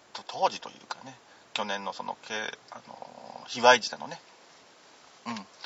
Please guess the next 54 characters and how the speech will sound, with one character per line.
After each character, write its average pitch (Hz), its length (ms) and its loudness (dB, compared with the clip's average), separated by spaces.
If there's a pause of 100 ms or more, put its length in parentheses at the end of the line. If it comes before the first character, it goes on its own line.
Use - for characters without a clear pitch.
(440)
あ 104 80 -2
の、 98 100 2
杉 104 240 -4
浦 95 140 6
君 92 160 -4
と 107 80 10
話 101 340 6
し - 40 -4
た 98 100 2
時 - 180 -8 (340)
に - 100 -12
ね、 131 200 0 (180)
あ - 100 -8
の、 - 80 -12
杉 98 200 -8
浦 82 140 -2
君 - 140 -8
が、 - 140 -6
ま - 140 -2
あ、 - 60 -2 (340)
ペ 113 80 2
ロ 98 140 6
リ 87 80 -8
ン 87 40 -8
の 82 80 -8
場 120 140 6
合 156 100 2
は、 95 160 0 (580)
ね、 127 120 -12 (100)
な 101 100 4
ん 87 40 -16
と 82 100 -6
か - 220 -6 (360)
な 120 120 6
る 180 80 6
よ 180 120 0
っ - 40 -18 (140)
て 95 140 -8 (220)
言 - 80 -20
っ - 40 -20
た 101 100 -2
ん 90 40 -4
で - 40 -10
す - 60 -18
け 95 40 -12
ど、 90 120 -8 (140)
僕 135 140 -4
も 123 100 2
想 165 180 0
像 170 120 2
以 175 40 0
上 151 120 2
早 170 320 4
く、 185 260 -8